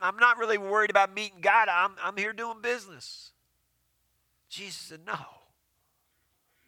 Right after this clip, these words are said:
And he acts decisively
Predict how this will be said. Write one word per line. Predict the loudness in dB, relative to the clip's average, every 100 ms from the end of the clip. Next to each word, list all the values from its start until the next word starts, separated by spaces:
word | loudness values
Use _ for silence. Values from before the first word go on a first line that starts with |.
| _ _ _ _ _ _ _ _
And | -6
he | 0
acts | 0 0 -6
decisively | -12 -8 -4 -4 -2 -4 -6 -10 -14 -16 -20 -20